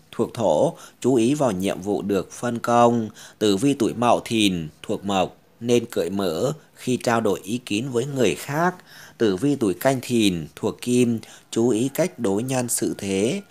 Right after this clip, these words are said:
Tử vi tuổi Nhâm Thìn thuộc Thủy, nên tiến hành những công việc trọng đại. Và đánh giá của bạn tuổi Thìn trong ngày Chủ nhật này: sự nghiệp năm sao, tài lộc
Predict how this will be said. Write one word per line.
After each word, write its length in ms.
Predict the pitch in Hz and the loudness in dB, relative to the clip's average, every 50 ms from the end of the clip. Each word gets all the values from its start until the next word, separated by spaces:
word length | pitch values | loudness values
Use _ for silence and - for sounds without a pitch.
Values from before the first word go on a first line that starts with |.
| - - - - - | -20 -20 -12 -4 0
Tử 200 | 110 107 98 90 | 2 2 2 2
vi 160 | 117 139 131 | 2 0 0
tuổi 220 | - 107 90 87 | 0 -2 -2 -2
Nhâm 260 | 113 120 131 127 123 | 0 0 2 2 0
Thìn 500 | 117 - 123 113 107 101 92 87 80 76 76 _ - | 0 0 0 2 4 4 2 0 -2 -8 -10 _ -8
thuộc 240 | - 110 95 - - | -6 -6 -6 -6 -6
Thủy, 420 | - 110 87 73 71 107 147 156 - - - - - | -6 -4 -4 -4 -2 -2 -4 -4 -4 -8 -20 -8 -2
nên 200 | 127 127 127 110 | 0 0 2 2
tiến 140 | 98 113 131 | 0 -2 -2
hành 300 | 139 143 131 107 87 82 | -2 -2 -2 -2 -2 -4
những 160 | 82 78 - - _ - | -6 -8 -10 -14 _ -4
công 240 | - 123 120 113 | -2 -2 -2 -2
việc 340 | 104 98 107 92 - - _ _ _ _ - | -2 -2 -2 -2 -2 -4 _ _ _ _ -10
trọng 280 | - 104 101 95 67 78 | -8 -8 -8 -8 -6 -6
đại. 460 | 92 95 95 92 92 90 85 - - - _ _ _ _ _ _ _ _ _ _ _ _ _ _ _ _ _ _ _ _ _ _ _ _ _ _ - - - - - - | -2 -2 0 0 0 0 -2 -4 -8 -14 _ _ _ _ _ _ _ _ _ _ _ _ _ _ _ _ _ _ _ _ _ _ _ _ _ _ -20 -20 -20 -20 -14 -4
Và 160 | 113 123 120 | 0 0 2
đánh 160 | 120 127 143 | 2 0 -2
giá 180 | 127 117 127 160 | 0 0 -2 -2
của 140 | 160 127 113 | -2 -2 0
bạn 160 | 120 110 92 | 0 0 0
tuổi 80 | 92 87 | -2 -6
Thìn 280 | - 123 120 104 92 | -6 -4 -2 -2 -2
trong 220 | 82 - 131 135 131 | -4 -6 -6 -4 -2
ngày 140 | 120 98 85 | -2 -2 -2
Chủ 100 | - 80 | -4 -6
nhật 320 | 95 110 113 104 - - | -4 -2 -2 -2 -2 -2
này: 460 | 95 101 98 98 95 90 82 73 69 - - - | -4 -2 0 2 2 2 0 -2 -6 -12 -18 -18
sự 300 | - - - - 117 98 | -12 -8 -4 -4 -2 -2
nghiệp 320 | 85 98 95 95 92 - - - _ _ _ - | -2 -2 0 0 -2 -2 -4 -12 _ _ _ -16
năm 260 | 110 113 120 117 117 110 | -10 -8 -6 -4 -2 -2
sao, 500 | - - 127 117 113 113 113 110 110 110 - - - - - - | -2 -2 0 0 0 2 2 0 0 -4 -10 -18 -20 -12 -4 0
tài 160 | 110 104 98 | 2 2 4
lộc 340 | 98 98 95 90 82 - | 4 4 4 4 2 -2